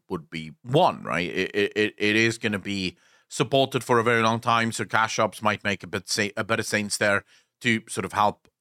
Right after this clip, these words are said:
help out with that. Um, but I do think that overall, Phil Spencer is quite invested in the idea of players not being fleeced. Uh,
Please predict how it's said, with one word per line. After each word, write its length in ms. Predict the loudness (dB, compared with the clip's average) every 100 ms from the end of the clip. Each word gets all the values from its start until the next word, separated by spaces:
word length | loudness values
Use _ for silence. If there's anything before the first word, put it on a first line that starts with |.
| -4
help 260 | 0 0 2
out 240 | 0 0 -2
with 100 | 2
that. 260 | 2 2 -4 _ _ _ _ -2
Um, 460 | 2 2 0 -6 -12 _ -2
but 160 | 0 2
I 140 | 2 2
do 240 | 4 2
think 440 | 4 2 2 0
that 180 | 0 0 4
overall, 720 | 4 6 6 6 6 4 0 _ _ -4
Phil 240 | 0 0
Spencer 580 | 0 0 0 0 2 2 4
is 320 | 2 2 -2
quite 600 | -4 2 2 2 -4 -6
invested 880 | -2 -2 -2 0 0 0 -2 -4 -10 -10 -2
in 160 | 2
the 140 | 4 4
idea 640 | 2 0 -2 2 2 2 -4 _ _ 0
of 260 | 0 0
players 480 | 0 2 4 2 0
not 300 | 0 0 0
being 260 | -2 -2 -4
fleeced. 760 | -10 -16 -6 -6 -6 -10 -10 -2
Uh, 340 | 2 2 2